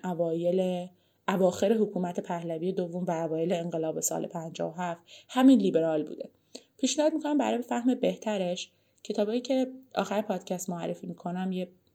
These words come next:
کتاب اقتصادی می‌خوام معرفی کنم، اونو یه نگاه بندازید و به طور کلی گوشتون رو به این واژه تیز کنید و سعی کنید در موردش بیشتر بدونید و واقعاً قبول کنیم که یکی از نقاط مهم تاریخ و یکی از،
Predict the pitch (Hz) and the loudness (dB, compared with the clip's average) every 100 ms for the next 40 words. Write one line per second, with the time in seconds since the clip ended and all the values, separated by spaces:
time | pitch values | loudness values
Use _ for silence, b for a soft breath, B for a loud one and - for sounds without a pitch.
0 | - 185 180 180 - 170 - 175 175 175 | -8 -4 -2 -4 -4 -6 -4 -4 -6 -6
1 | 170 165 160 - - 170 170 - 226 196 | -6 -8 -10 -12 -12 -10 -8 0 0 2
2 | 175 160 165 170 165 160 170 170 B B | -2 -4 -4 -6 -6 -8 -8 -12 B B
3 | B - 208 254 285 269 208 190 214 233 | B -2 2 4 2 0 -6 -4 -2 -2
4 | 214 B - 254 262 262 262 220 254 214 | -4 B 0 2 2 4 4 4 4 2
5 | 175 175 196 202 185 - 170 165 185 208 | 0 -2 -4 -6 -6 -8 -8 -6 -4 -2
6 | 208 214 226 226 180 170 170 185 190 190 | -2 0 -2 -2 -2 -2 -4 -2 -2 -4
7 | b b b - - 185 180 165 - - | b b b -6 -2 2 2 0 -4 -6
8 | - - B B B - 175 180 170 165 | -16 -20 B B B -2 0 0 0 -4
9 | - _ - 160 190 180 180 208 208 - | -8 _ -12 2 2 4 2 2 0 -2
10 | - 180 208 220 208 214 208 214 202 196 | 0 0 -2 0 2 2 2 2 2 0
11 | 196 - 185 202 202 - 185 185 180 180 | -6 -8 -2 0 0 -2 0 -2 -4 -6
12 | 165 180 190 185 170 170 170 170 - 165 | -2 -2 -2 -4 -4 -6 -6 -6 -6 -6
13 | 170 214 - 170 175 - 180 180 175 | -4 -4 -4 -6 -6 -6 -6 -6 -10